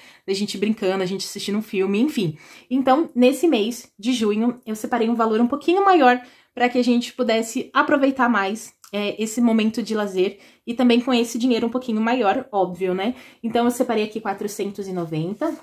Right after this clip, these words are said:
então, quatrocentos, opa, cinquenta, setenta, noventa.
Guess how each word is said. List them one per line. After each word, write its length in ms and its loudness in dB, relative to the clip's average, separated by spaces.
então, 380 -6
quatrocentos, 1080 -4
opa, 300 -20
cinquenta, 880 -8
setenta, 840 -6
noventa. 640 -4